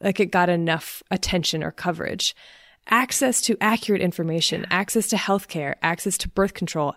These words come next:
Speaker 1: access to these protective, uh, bug nets, these
Speaker 2: Yeah.
Speaker 1: br-, these mosquito sprays,
Speaker 2: Yeah.
Speaker 1: access to the things that would allow you to protect yourself and your family and to make an informed
Speaker 2: Yeah.
Speaker 1: decision.
Speaker 2: I remember when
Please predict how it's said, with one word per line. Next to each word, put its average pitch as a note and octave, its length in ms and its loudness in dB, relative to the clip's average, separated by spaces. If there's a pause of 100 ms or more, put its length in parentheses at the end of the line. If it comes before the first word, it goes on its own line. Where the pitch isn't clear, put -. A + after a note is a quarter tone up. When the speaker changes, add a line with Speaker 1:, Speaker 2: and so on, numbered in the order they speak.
Speaker 1:
access G#3+ 580 0
to E3 340 4 (300)
these F3+ 160 0
protective, G3 800 0 (440)
uh, E3 280 0 (220)
bug F#3 260 4
nets, D#3+ 340 -2
these F3+ 240 4
Speaker 2:
Yeah. G3 200 -2 (180)
Speaker 1:
br-, - 220 -2 (180)
these G3+ 320 2
mosquito G#3 800 2
sprays, - 500 2 (280)
Speaker 2:
Yeah. - 380 -4
Speaker 1:
access C#4+ 280 2
to C4+ 100 0
the C4+ 100 4
things A#3+ 280 4
that B3 120 2
would A3 120 4
allow G3 380 2
you A#3+ 280 4
to - 140 -4
protect F#3+ 420 -2
yourself F3+ 760 2
and F3 140 0
your E3+ 140 0
family E3 500 0
and F3 180 0
to F3+ 120 -2
make F3+ 360 2
an F3+ 80 -2
informed D#3 380 -2
Speaker 2:
Yeah. D3+ 60 -2
Speaker 1:
decision. - 580 -2 (800)
Speaker 2:
I G#3+ 120 2
remember C4+ 720 -2
when G3+ 460 -2